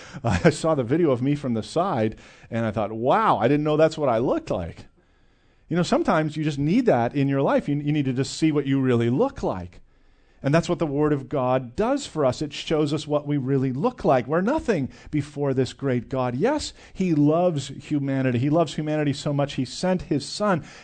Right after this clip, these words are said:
But He sent His Son so that you would renounce all that self-reliance and all that self-improvement, all that self-salvation, and then receive all that Jesus did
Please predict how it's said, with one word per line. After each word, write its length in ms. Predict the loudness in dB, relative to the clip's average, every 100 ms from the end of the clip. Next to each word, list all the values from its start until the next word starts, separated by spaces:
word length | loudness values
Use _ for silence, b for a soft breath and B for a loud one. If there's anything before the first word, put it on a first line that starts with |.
| 0
But 80 | 2
He 80 | 2
sent 320 | 2 0 2
His 200 | 0 -2
Son 360 | 0 2 2
so 120 | 0 -2
that 120 | 0
you 140 | 2
would 160 | 4 4
renounce 640 | 0 0 0 0 0 -2
all 240 | -2 0 4
that 260 | 6 4
self-reliance 1200 | 0 -4 0 0 0 -2 0 2 0 0 -2 -4
and 80 | -2
all 120 | 0
that 180 | 0 0
self-improvement, 960 | 0 2 2 2 -6 -6 -2 0 0 2
all 140 | 4
that 160 | 4 2
self-salvation, 1600 | -6 -4 -2 -2 -6 -20 -14 -4 2 2 4 4 4 2 -4 -4 B
and 160 | 0 2
then 140 | 4
receive 720 | 2 0 -4 0 4 6 4
all 380 | 2 2 4 6
that 180 | 4 2
Jesus 460 | 0 0 2 0 -2
did 520 | 4 8 8 6